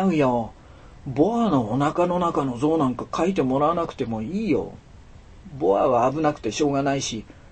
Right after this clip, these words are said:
像なんか場所を取ってしょうがない。うちはものすごく狭いんだ。羊がいるんだよ。羊を描いてよ。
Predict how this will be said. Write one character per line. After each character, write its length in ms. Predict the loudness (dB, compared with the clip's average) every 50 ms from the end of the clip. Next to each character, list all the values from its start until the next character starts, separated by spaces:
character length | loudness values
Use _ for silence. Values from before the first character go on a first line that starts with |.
| -20 -20 -20 -20 -20 -20 -20 -20 -12
像 280 | -6 -4 -2 0 2 0
な 140 | 0 0 -2
ん 40 | -4
か 140 | -6 -6
場 160 | -4 -2 -2 -2
所 180 | 2 2 2 2
を 40 |
取 160 | 4 2 -2 -2
っ 20 |
て 100 | -2 -2
し 120 | -2 0
ょ 60 | 0 0
う 40 |
が 120 | -2 -2 -2
な 160 | -2 -2 -4
い。 80 | -4 -8 -12 -20 -20 -20 -20 -20 -20 -20 -20 -20 -20 -20 -20 -20 -18 -12
う 120 | -10 -10 -6
ち 160 | -2 2 2
は 100 | 2 2
も 140 | 2 0 0
の 120 | 0 0
す 120 | 0 0 0
ご 120 | 0 0
く 80 | 0 -2
狭 300 | -6 -4 0 0 0 0
い 60 | 0
ん 80 | -2
だ。 180 | -2 -6 -8 -10 -14 -20 -20 -20 -20 -20 -20 -20 -20 -20 -20 -20 -20 -20
羊 440 | -16 -14 -6 0 0 0 2 2 0
が 120 | 0 0 -2
い 80 | 0
る 140 | 0 0 0
ん 80 | 0 0
だ 140 | -2 -4 -4
よ。 100 | -8 -14 -18 -20 -20 -20 -20 -20 -20
羊 380 | -20 -14 -10 -8 -6 -4 -2 -2
を 80 | -2 0
描 180 | 0 -2 -2
い 40 | -2
て 120 | -4 -8
よ。 100 | -10 -10